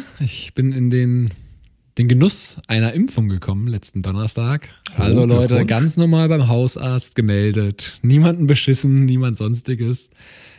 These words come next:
Speaker 1: Und, ähm, ja, AstraZeneca bekommen. Und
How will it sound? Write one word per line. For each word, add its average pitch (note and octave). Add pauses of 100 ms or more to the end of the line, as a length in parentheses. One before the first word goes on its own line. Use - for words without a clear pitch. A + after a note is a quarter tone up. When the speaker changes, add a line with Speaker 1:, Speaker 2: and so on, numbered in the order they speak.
(240)
Speaker 1:
Und, G#2
ähm, G2 (200)
ja, C3+ (180)
AstraZeneca A2
bekommen. C#3 (680)
Und A2+